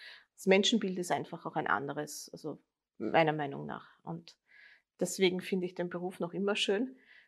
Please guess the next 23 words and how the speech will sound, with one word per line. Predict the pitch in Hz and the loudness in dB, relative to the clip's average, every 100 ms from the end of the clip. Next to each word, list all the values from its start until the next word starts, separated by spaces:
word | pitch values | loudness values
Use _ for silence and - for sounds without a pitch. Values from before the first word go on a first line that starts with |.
| _ | _
Ja, | - 165 175 _ _ - | 0 0 -2 _ _ 0
also | 175 185 170 180 - | 2 4 2 0 -4
ich | 202 - - | -6 -6 -2
kann | - 185 | 2 4
nur | 185 | 4
sagen, | - 180 180 - - 202 - | 4 4 4 -6 -16 -8 4
allen. | 156 175 226 - - - | 6 8 6 6 4 4
<laughs> | 247 - 214 | -2 -2 0
Und | 240 | 4
es | 240 - | 4 2
bietet | 247 254 226 | 4 6 8
ja | |
jetzt | 214 208 208 214 | 6 6 4 0
auch | 214 | 2
sehr | - 196 | 4 4
viel | 214 214 | 4 0
Möglichkeiten, | 214 220 165 - - - | 0 0 0 2 2 2
nicht? | 185 - | -4 -2
Also | 170 - 175 | -2 -2 -6
von | - 175 | -6 -2
akademischer | 170 170 180 180 196 202 - | 0 0 -2 0 2 4 4
Ausbildung, | 185 - 202 190 190 190 180 | 4 2 2 2 0 -4 -4
also, | 190 - 190 185 185 | -6 -4 -2 -2 -4